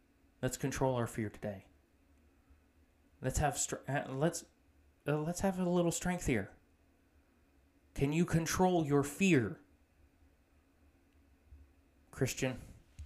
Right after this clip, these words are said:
the world doesn't need any more Christians that'll just sit at home and let fear run their lives.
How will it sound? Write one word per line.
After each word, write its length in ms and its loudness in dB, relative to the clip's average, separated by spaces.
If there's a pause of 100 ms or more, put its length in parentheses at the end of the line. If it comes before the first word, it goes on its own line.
(800)
the 100 2
world 680 6
doesn't 420 6
need 320 -4
any 240 -2
more 200 -2
Christians 540 -4
that'll 200 -2
just 280 -4
sit 160 0
at 120 0
home 320 -2
and 120 -6
let 140 -4
fear 300 -2
run 240 -2
their 160 -4
lives. 420 -8